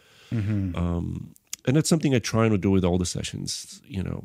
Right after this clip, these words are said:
Speaker 2: like, I can't really play the movie for the players at the moment, but I try to inform them as much as possible on what is it that they're, they're playing,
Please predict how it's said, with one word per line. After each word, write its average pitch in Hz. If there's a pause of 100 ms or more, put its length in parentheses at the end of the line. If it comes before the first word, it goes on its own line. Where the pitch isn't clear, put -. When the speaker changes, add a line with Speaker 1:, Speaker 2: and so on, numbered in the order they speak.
(120)
Speaker 2:
like, -
I 95
can't 107
really 101
play 95
the 87
movie 85
for 85
the 80 (300)
players 90
at -
the 90
moment, 87
but 85
I 85
try 101
to 95
inform 82
them 85
as 82
much 87
as -
possible 82
on 80 (300)
what 87
is 85
it 85
that 90
they're, - (480)
they're 82
playing, 85